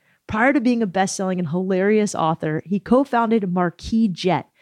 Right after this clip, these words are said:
It's the world's largest private jet card company, which he and his partner sold to Berkshire Hathaway slash NetJets. Jesse then partnered with Zico Coconut Water, which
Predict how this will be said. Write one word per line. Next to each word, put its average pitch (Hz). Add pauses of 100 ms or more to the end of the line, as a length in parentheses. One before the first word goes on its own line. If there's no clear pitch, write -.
(240)
It's -
the 226
world's 214
largest 190
private 233
jet 190
card 175
company, 170
which -
he -
and 262
his 285
partner 185
sold 175
to 175
Berkshire 208
Hathaway 214
slash 170
NetJets. 165 (600)
Jesse 285
then 240
partnered 214
with 196
Zico 226
Coconut 214
Water, 156
which 175